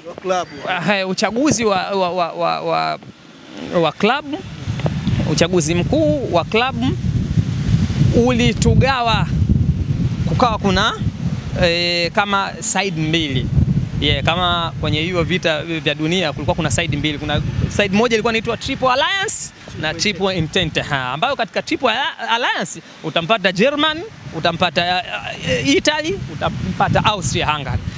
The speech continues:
Speaker 2: Katika Triple Entente utampata Britain, au utampata Russia, alafu utampata France. Kwa hiyo, ah, katika uchaguzi ikaja ikaleta tena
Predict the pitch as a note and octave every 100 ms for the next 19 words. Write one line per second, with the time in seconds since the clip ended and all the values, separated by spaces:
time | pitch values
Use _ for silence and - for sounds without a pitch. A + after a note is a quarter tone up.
0 | D#3+ F#3 G3+ G3+ G3 D#4 - C4 F4 -
1 | F#3 E3+ D#3 D#3 C#3+ C#3+ C3 B2 - C#3+
2 | C#3 F3+ - G#4 A4 A#4 - - - -
3 | D3 C#3+ C#3+ D3 C#3+ C#3 G#3+ - F#4+ G#3
4 | - C#3+ D3 D3+ C3+ B2+ D3+ D3+ G#3 F4+
5 | - - - - E3 C#3+ - - - -
6 | - G#3+ G#3 F#4+ D#4 D4 - - - -
7 | - G3+ B3+ C4 C4+ - C4+ B3+ B3+ C#4+
8 | G#4 A#3+ F#3 B3 A3+ A#3+ - D#4+ D#4+ C#4
9 | G#3 A#3+ C#4+ C4 C4+ C4 B3+